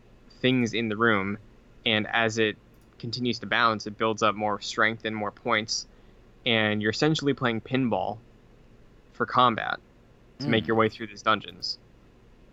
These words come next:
Speaker 1: And it has a very interesting art style. It's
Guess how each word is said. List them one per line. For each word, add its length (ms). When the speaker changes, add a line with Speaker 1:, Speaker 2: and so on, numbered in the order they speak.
Speaker 1:
And 520
it 100
has 140
a 60
very 640
interesting 380
art 200
style. 420
It's 400